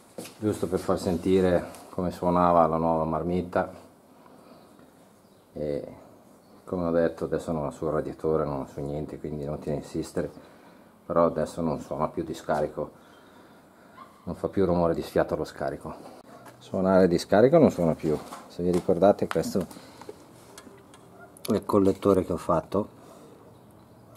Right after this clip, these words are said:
con il suo R, la modifica che ho fatto allo scarico, eh.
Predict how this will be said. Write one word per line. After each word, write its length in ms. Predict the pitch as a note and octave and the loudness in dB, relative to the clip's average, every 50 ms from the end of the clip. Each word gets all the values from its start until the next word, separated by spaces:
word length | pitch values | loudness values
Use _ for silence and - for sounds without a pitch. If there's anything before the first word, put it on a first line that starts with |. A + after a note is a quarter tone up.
| - | -14
con 140 | - - F2+ | -10 -6 -6
il 80 | F2+ E2+ | -6 -6
suo 280 | - - F#2 E2+ E2+ | -4 -4 0 2 2
R, 400 | E2+ E2+ E2+ E2+ E2 E2 G2+ G#2+ - - - - - - - - - - - - - - - - - - - - - - - - - - - - - - - - - - - - - | 4 4 4 4 4 4 2 0 0 -4 -16 -20 -20 -20 -20 -20 -20 -20 -20 -20 -20 -20 -20 -20 -20 -20 -20 -20 -20 -20 -20 -20 -20 -20 -20 -20 -20 -20 -20 -20 -20 -20 -20 -20 -12
la 100 | - F#2 | -8 -6
modifica 420 | F#2+ F2+ F2 E2+ - G2 F2+ E2+ E2 | -4 -2 -2 -2 0 0 -2 -2 -2
che 80 | - | -4
ho 60 | F2 | -6
fatto 260 | D#2+ - E2+ E2 - D#2+ | -4 -4 -4 -4 -4 -4
allo 80 | D#2 | -6
scarico, 560 | D#2 - - D#2 D2 C#2+ C#2+ C#2 - D#2+ D#2 | -6 -8 -8 -6 -6 -6 -6 -8 -10 -12 -12
eh. 160 | D#2 D2+ F#2 | -10 -10 -12